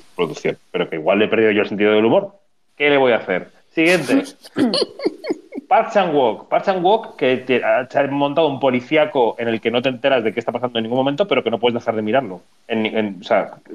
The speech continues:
Speaker 1: todos los segundos estás obnubilado en esa pantalla.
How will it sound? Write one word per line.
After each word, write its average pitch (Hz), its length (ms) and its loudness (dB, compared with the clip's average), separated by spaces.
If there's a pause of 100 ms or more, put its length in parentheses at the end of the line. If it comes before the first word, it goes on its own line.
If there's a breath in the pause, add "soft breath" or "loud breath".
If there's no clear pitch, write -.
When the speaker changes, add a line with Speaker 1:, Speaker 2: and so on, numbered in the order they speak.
Speaker 1:
todos 139 180 4
los 151 120 2
segundos 147 540 0 (400)
estás 151 380 -6
obnubilado 123 680 2
en 117 120 0
esa 113 220 -2
pantalla. 87 460 -2